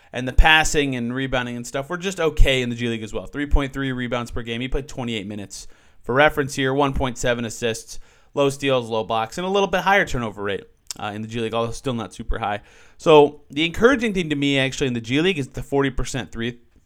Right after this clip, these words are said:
three-point attempt rate. He was able to get 'em up, and that's important, even if he's missing a bunch of 'em, is that, you know, he's able to find ways to take them, but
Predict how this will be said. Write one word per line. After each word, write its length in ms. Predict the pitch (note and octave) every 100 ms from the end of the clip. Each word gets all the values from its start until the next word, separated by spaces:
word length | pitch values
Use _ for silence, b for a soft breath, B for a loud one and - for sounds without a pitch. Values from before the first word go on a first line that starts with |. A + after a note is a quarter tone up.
| _
three-point 560 | C#3 C#3 D3 C#3+ C3+ A#2+
attempt 320 | - B2 A#2+
rate. 140 | G#3
He 60 | F3+
was 100 | B2+
able 160 | B2+ B2+
to 60 |
get 180 | A#2+ B2
'em 100 | G2+
up, 280 | G#2+ - - b b -
and 140 | E4
that's 160 | D#4 A3+
important, 480 | E3+ F#3 F#3 E3+
even 180 | E3+ D#3
if 120 | D3
he's 160 | C#3 A#2
missing 280 | B2+ - D3+
a 60 |
bunch 220 | D3+ D#3 D#3+
of 100 | F3
'em, 140 | D#3+
is 80 | -
that, 280 | B2 A#2 -
you 200 | A#2+ A2+
know, 60 |
he's 220 | A#2 A#2+
able 240 | B2 A#2 A#2
to 100 | B2
find 320 | - A2+ A2
ways 180 | A2+ A2+
to 80 | A2+
take 240 | A#2+ A#2
them, 160 | D#3 D#3
but 180 | A#2+